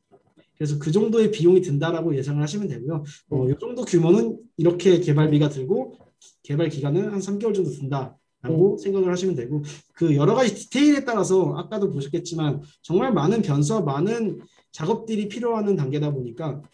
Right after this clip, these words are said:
Speaker 2: 네.
Speaker 1: 그거 하나하나의 비용이 다 달라지고 기간이 달라질 수 있습니다.
Speaker 2: 네.
Speaker 1: 예, 그래서 정확한 비용과, 어, 기간은, 어, 원하는 니즈에 맞게 달라질 수 있다라는 점을 이야기 드리고 싶고요.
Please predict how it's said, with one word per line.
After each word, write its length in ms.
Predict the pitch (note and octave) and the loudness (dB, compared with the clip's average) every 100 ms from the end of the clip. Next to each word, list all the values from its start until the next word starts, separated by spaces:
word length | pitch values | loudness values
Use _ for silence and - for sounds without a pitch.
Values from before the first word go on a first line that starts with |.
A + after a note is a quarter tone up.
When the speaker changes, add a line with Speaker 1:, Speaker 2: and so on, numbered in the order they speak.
| _ | _
Speaker 2:
네. 80 | D#3+ D#3 | -18 -4
Speaker 1:
그거 240 | D#3 G3 | 4 4
하나하나의 840 | G3+ B3 B3+ B3 A#3 A3 A3+ A#3+ | 4 2 2 2 0 0 -2 -6
비용이 440 | - F3 G3+ G#3 F3+ | 2 6 6 6 2
다 100 | D3 | 0
달라지고 480 | C#3+ D3+ D3+ D#3+ | -2 -2 -2 -6
기간이 300 | D3 D3+ F#3+ | -4 0 2
달라질 340 | D3 C3 C3 B2 | 2 -2 -6 -10
수 120 | B2+ | -14
있습니다. 520 | - D#3+ D3+ D#3+ - D#3+ | -14 -10 -6 -6 -6 -10
Speaker 2:
네. 60 | D#3 - C3 | -12 -8 -8
Speaker 1:
예, 140 | B2+ - - _ | -8 -10 -20 _
그래서 220 | D#3 D3+ | 4 4
정확한 440 | D3 D#3+ F#3+ A3+ G3 | 6 6 6 4 4
비용과, 680 | D3+ D#3 D#3 G3+ A#3+ A3+ - _ - | 4 4 4 4 2 -2 -10 _ -6
어, 320 | C#3 C3+ C3 | -4 -4 -2
기간은, 640 | C#3+ D3+ D3 E3+ - - _ _ _ _ | 2 4 6 6 4 -4 _ _ _ _
어, 460 | - B2 A#2+ B2+ - _ - | -14 -14 -12 -16 -18 _ -4
원하는 360 | D3+ F#3 G3 D3 | 4 8 8 6
니즈에 380 | E3+ F#3 D4 | 4 4 4
맞게 320 | G#3+ C#3+ D#3 E3+ | 6 4 2 0
달라질 320 | C#3+ D3+ D3 | 2 0 0
수 160 | - | -6
있다라는 1080 | B2 - D3 C#3+ - _ _ _ C3+ C#3+ D3 | -10 -6 -6 -6 -12 _ _ _ -2 4 6
점을 300 | C#3+ C#3 D3 | 6 2 2
이야기 300 | B2+ B2+ B2+ | 0 -2 -6
드리고 240 | B2 B2+ | -6 -6
싶고요. 460 | B2 - - D#3+ | -6 -8 -4 -4